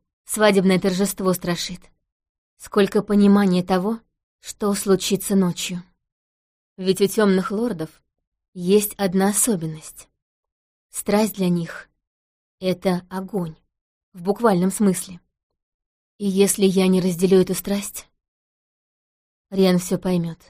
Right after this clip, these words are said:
И, наверное, я опасаюсь не столько ожогов, сколько разочаровать магистра. Но и ожогов тоже.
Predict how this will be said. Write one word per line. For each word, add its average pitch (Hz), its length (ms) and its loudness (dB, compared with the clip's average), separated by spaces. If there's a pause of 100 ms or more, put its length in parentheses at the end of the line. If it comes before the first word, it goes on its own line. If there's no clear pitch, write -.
(1040)
И, 214 80 -4
наверное, 196 640 2 (600)
я 202 240 4
опасаюсь 196 520 2
не 202 100 2
столько 220 420 2
ожогов, 190 500 -2 (580)
сколько 214 480 0 (340)
разочаровать 220 640 2
магистра. 196 540 2 (1900)
Но 196 180 0
и 208 60 4
ожогов 233 440 4
тоже. 175 380 -4